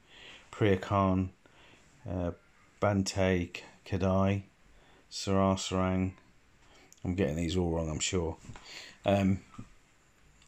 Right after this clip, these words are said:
uh, basically, one of them, one of the highlights was what looked like to be a lake, but actually it wasn't. It was a royal bath.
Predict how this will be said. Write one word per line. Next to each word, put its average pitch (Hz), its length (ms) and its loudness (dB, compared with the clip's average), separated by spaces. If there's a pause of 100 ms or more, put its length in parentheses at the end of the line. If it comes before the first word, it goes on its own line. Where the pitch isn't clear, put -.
(140)
uh, 92 200 0
basically, 104 420 2
one 110 180 2
of 98 100 0
them, 95 260 0
one 117 120 0
of 101 60 2
the 98 60 2
highlights 95 540 0
was 87 260 -8 (140)
what - 120 -8
looked 85 140 -4
like 85 220 -6
to - 100 -8
be 85 120 -4
a 85 60 -2
lake, 90 500 -4 (100)
but - 100 -10
actually 98 300 -6
it 82 80 -4
wasn't. 85 340 -4
It - 60 -14
was - 120 -10
a 92 40 -6
royal 90 300 -2
bath. 101 460 -2